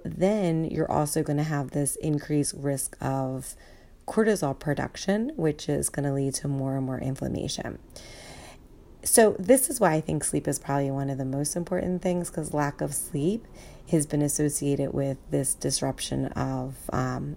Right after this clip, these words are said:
of your hormones. So I'm not talking about, like, lack of sleep one or two nights. That's probably not gonna be, you know, that's not, that's not gonna probably do, you know,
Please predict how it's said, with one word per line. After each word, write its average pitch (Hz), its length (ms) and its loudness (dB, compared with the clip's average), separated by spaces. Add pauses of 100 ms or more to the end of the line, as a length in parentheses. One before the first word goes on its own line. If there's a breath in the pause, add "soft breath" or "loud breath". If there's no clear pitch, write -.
of 151 120 0
your 170 100 2
hormones. 220 520 0 (320 loud breath)
So 214 420 6
I'm 202 80 2
not 240 140 2
talking 190 380 2
about, 151 280 2
like, 143 340 0
lack 139 400 -2
of 147 100 2
sleep 143 320 0
one 139 120 0
or 135 80 -4
two - 180 -4
nights. 151 340 -2
That's 151 220 0
probably 139 420 -2
not 135 200 -4
gonna 131 180 -4
be, 135 500 -4 (500 loud breath)
you 254 120 4
know, 156 340 4
that's 185 260 4
not, - 200 -2
that's 185 300 2
not 170 180 -2
gonna 165 160 -2
probably 151 220 0
do, 143 540 0
you 156 180 2
know, 139 360 -2